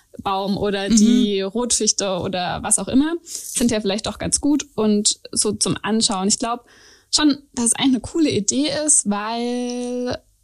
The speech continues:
Speaker 1: ich glaub, viele Leute es sich vielleicht auch nicht vorstellen können. Und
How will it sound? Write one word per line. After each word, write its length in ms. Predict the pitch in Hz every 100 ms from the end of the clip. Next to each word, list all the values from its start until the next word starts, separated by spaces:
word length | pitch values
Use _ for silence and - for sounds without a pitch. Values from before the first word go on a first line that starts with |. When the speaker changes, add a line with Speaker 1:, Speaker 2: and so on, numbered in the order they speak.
| _
Speaker 1:
ich 100 | 240
glaub, 160 | - 214
viele 200 | - 240
Leute 160 | 226 226
es 120 | 208
sich 100 | 220
vielleicht 340 | - 196 214 -
auch 120 | 202
nicht 160 | 208 -
vorstellen 520 | 262 294 - 254 247
können. 360 | 262 240 240 233
Und 320 | 214 208